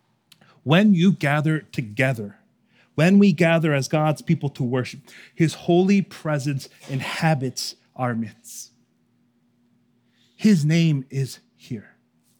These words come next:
It's not on an altar or a holy hill. It's not in a specific city or a stone temple. God's name,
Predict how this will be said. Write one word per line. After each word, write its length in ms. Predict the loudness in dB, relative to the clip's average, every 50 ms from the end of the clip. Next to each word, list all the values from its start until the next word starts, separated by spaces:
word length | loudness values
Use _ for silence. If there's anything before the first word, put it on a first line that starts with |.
| _ _ _ _ _ _ _ _ _ _ _ _ _ _ _ _ _ _ _ _ _ _ _ _ _ _ _ _ _ _ _ _ _ _ _ _ _ _ _ _ _ _ _ _ _ -4
It's 40 | 0
not 180 | 0 2 2
on 120 | 2 2 2
an 120 | 0 0 -2 -2
altar 560 | -4 -4 -2 -2 0 0 0 2 0 -2 -4
or 220 | -4 -4 -2 -2 -2
a 160 | -2 -4 -6 _
holy 280 | _ -4 0 2 2 2
hill. 400 | 2 0 0 0 -2 -2 -6 -10 _ _ _ _ _ _ _ _ _ _ _ _ _ _ _ _ _ _ _ -10
It's 200 | -10 -10 -6 -4
not 300 | -2 0 0 0 -2 -4 -4
in 280 | -2 -2 0 -2 -2 -2
a 260 | -2 -2 0 0 -2
specific 680 | -4 -8 -8 -8 -8 -4 -4 -4 -2 -2 -4 -6 _ -14
city 560 | -12 -12 -4 -2 0 2 2 2 2 2 0
or 300 | -2 -4 -4 -4 -4 -4
a 340 | -4 -4 -2 -2 -2 -4 -6 _ _ _
stone 540 | -14 -14 -6 -2 -2 0 0 0 -2 -4 -8 -12 _
temple. 480 | -8 -6 -6 -6 -6 -8 -10 -10 -12 _ _ _ _ _ _ _ _ _ _ _
God's 400 | -6 -4 -2 -2 -2 -4 -6 -8
name, 460 | -6 -4 -4 -2 -2 -2 -4 -4 -6